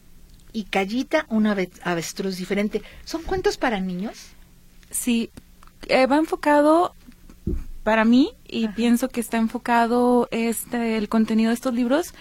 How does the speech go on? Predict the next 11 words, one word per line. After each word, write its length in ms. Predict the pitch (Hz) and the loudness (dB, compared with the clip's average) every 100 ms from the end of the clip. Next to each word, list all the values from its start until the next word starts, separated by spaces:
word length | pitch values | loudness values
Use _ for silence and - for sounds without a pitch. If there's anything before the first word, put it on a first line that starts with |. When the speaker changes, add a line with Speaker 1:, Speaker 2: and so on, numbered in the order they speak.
| - - - - | -20 -20 -20 -2
Speaker 2:
para, 560 | 262 262 262 277 294 - | 4 6 6 6 4 0
eh, 220 | 240 233 | -2 2
niños 560 | 233 262 285 320 370 - | 6 10 10 8 4 -4
y 120 | 269 | -6
jóvenes 600 | 226 262 262 269 302 339 | 0 2 4 6 4 2
de 80 | 269 | 0
entre 340 | 240 226 220 214 | 2 2 0 -2
diez 360 | 254 349 - - | -2 -2 -6 -6
a 80 | 233 | -2
diecisiete 580 | 220 214 208 214 202 202 | -2 -4 -6 -6 -4 -4
años, 380 | 202 196 202 | -4 -4 -6